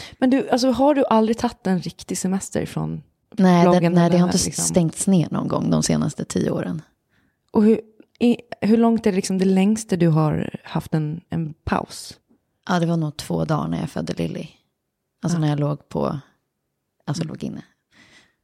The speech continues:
Speaker 2: För det,
Speaker 1: Men
Speaker 2: det kunde jag inte förbeställa, eller förbeställa, förpublicera, för att jag hade ingen aning om att det skulle hända just den dagen.
Speaker 1: Nej. Men <laughs> hur känns det?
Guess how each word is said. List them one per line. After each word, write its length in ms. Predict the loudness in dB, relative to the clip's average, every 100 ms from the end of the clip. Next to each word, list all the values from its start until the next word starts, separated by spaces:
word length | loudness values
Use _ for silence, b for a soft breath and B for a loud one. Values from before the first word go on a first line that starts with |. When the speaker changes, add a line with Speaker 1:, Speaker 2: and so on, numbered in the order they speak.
| _ _ -2
Speaker 2:
För 60 |
det, 80 | 0
Speaker 1:
Men 80 | 4
Speaker 2:
det 100 | 4
kunde 220 | 4 2
jag 40 | 2
inte 120 | 2
förbeställa, 600 | 2 2 0 0 0 2
eller 160 | 2 4
förbeställa, 640 | 2 0 -2 -4 -2 -2
förpublicera, 1080 | 0 2 2 2 -2 0 0 2 2 4 0
för 140 | 0
att 80 | 0
jag 60 | 2
hade 120 | 0
ingen 180 | 0 0
aning 220 | -2 -2
om 80 | -6
att 60 |
det 80 | -8
skulle 160 | -6 0
hända 220 | 0 0
just 180 | -2 -2
den 180 | 0 2
dagen. 220 | 0 -2 -8 -6
Speaker 1:
Nej. 340 | -4 -2 -4 b b b _
Men 120 | 0 2
<laughs> 280 | 0 0 0
hur 160 | -2
känns 560 | -2 0 2 4 0 -2
det? 220 | -6 -6